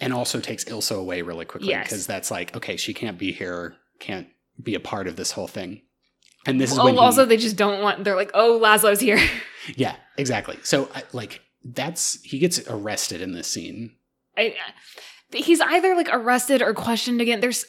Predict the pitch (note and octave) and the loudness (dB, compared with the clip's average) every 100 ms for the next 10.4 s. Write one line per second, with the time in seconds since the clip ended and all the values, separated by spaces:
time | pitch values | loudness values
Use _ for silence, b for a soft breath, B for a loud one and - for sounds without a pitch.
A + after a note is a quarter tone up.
0 | - D4+ C#4+ A3+ C4 C4+ E4 E4+ D4+ D4 | 0 2 2 2 -2 -2 -4 0 0 0
1 | F4 E4+ F4+ B3+ A#3+ A3+ G3+ G#3 G3+ G3+ | 0 0 0 0 0 -2 -2 -4 0 2
2 | G#3 G#3 G3 G3 F#3+ F#3 - F#3 G#3+ - | 2 2 0 -2 -2 -2 -2 -4 -6 2
3 | G3 G3 G3+ F#3+ F#3+ - F#3+ F#3 G3+ F#3+ | 2 2 -2 -4 -6 -2 -2 -2 -4 -6
4 | F#3 F#3+ E3+ E3+ E3+ G#3+ G#3+ G#3 - F#3+ | -6 -6 -4 -4 -4 -2 -2 -2 -4 -6
5 | F#3 F3+ b b F3+ A3 G#3+ G#3+ G3 G3 | -6 -10 b b 0 0 2 0 0 0
6 | G3+ G3 F#3+ - F3 - F#3+ F#3+ F3+ - | -2 -2 -2 -2 -4 -4 -6 -4 -4 -2
7 | F#3 F#3+ F#3 F3+ - F#3 F3+ F3 F3 - | -2 -2 -4 -8 -6 -8 -8 -6 -6 -8
8 | B B B B B - G#3 G3 - - | B B B B B -4 -4 -4 -8 -20
9 | - - F#3 G3+ G#3+ G#3+ G3+ G#3 G3 F#3+ | -20 -18 -10 -4 0 0 0 0 0 0
10 | G3 B3+ G#3+ G#3 | 4 6 6 2